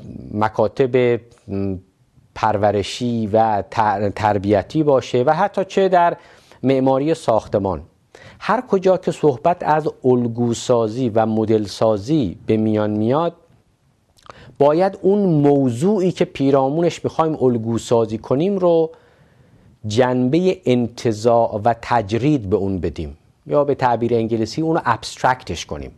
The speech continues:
باید اون کسی که می‌خواد الگو سازی بکنه ارتفاع بگیره، بالا بره و از یک، اه،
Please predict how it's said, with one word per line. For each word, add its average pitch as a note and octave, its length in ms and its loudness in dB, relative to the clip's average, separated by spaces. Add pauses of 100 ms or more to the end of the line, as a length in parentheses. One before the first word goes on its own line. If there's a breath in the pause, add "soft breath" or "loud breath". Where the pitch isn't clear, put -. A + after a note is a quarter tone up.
(880 soft breath)
باید D3+ 420 2 (640 soft breath)
اون B2 160 -2
کسی C3 300 -2
که C3 140 0
می‌خواد B2 420 0
الگو B2 500 2
سازی B2 720 0 (340)
بکنه D3 800 0
ارتفاع C3+ 720 2
بگیره، D#2+ 580 -4 (220)
بالا B2+ 600 2
بره D#3+ 460 0 (520 soft breath)
و G#2+ 140 -2
از B2 380 2
یک، B2+ 480 0 (440 soft breath)
اه، A#2+ 360 2